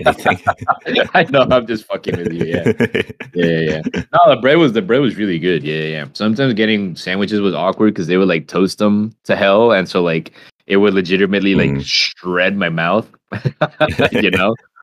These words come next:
Speaker 2: But no, it was, it was really good. It was really tasty for sure.
Speaker 1: Yeah, I went
Speaker 2: Um,
Speaker 1: out to, um,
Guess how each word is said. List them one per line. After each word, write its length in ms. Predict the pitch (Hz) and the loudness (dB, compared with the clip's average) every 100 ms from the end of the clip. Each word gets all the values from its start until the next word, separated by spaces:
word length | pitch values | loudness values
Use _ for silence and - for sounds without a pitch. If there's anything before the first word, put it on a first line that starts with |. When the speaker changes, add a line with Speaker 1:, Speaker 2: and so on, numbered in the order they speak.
| _ - 247 | _ -2 2
Speaker 2:
But 60 | 123 | 4
no, 80 | 170 | 4
it 180 | 110 | 4
was, 180 | 120 110 - | 2 0 0
it 40 | |
was 160 | 120 95 | 0 2
really 180 | 117 87 | 0 0
good. 160 | 104 | -2
It 60 | 85 | -2
was 100 | 82 | -6
really 160 | 95 78 | -8 -8
tasty 340 | 85 82 71 | -10 -12 -14
for 140 | 69 | -18
sure. 260 | 82 78 69 _ _ _ _ _ _ _ - | -16 -14 -14 _ _ _ _ _ _ _ -8
Speaker 1:
Yeah, 240 | 73 71 60 | 0 0 0
I 80 | 73 | 2
went 200 | 85 85 | 2 2
Speaker 2:
Um, 100 | 78 | 0
Speaker 1:
out 120 | - | -6
to, 280 | - 71 69 | -4 0 0
um, 320 | 67 67 71 | 0 -2 -4